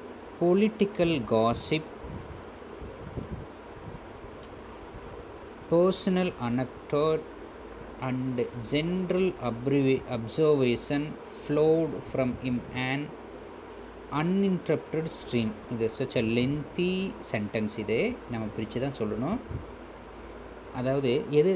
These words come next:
எதை பத்தி எல்லாம் அவரு பேசிக்கிட்டு வந்தாருன்னு சொல்லி பார்த்தோம்னா, he has, uh, described, uh, about, uh, and talking about political gossip,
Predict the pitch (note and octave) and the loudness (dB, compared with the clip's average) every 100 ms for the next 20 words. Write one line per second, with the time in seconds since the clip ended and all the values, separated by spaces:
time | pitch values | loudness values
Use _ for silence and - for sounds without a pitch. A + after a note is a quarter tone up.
0 | C3+ D3+ F#3+ G3 G3 E3 E3 F3 F3+ C#3 | 4 2 2 0 2 2 0 0 -2 0
1 | C3+ C3+ B2 - - C#3+ C3+ C3 B2 A#2 | 0 0 -2 -4 -2 0 0 -2 -2 -2
2 | A#2 A2+ A2 A2 G#2 G#2+ A2+ C3 F3+ C3 | 0 0 -2 -4 -4 -6 -4 -2 0 -2
3 | - - C3+ E3 D#3 C#3+ C#3 C3 B2+ G#2+ | -6 -4 -2 0 0 0 0 -2 0 0
4 | A2 B2 - - C#3 C#3 C3 A#2 G#2 - | 2 -2 -2 0 2 4 4 2 2 0
5 | A2 A2+ A2 A2 C3+ C3+ - - - - | -2 -2 0 2 2 2 -4 -2 -2 0
6 | A2 G#2+ G#2 - - - - - A2 G#2+ | -2 -2 -6 -10 -14 -14 -10 -4 -2 2
7 | A#2 B2+ C#3 A#2+ A2 D3+ - - - - | 2 2 2 4 4 4 2 -8 -14 -12
8 | - - - - - C#3 C#3+ C#3+ B2+ A2 | -12 -12 -14 -8 -2 0 0 -2 0 0
9 | A#2+ - | -2 -4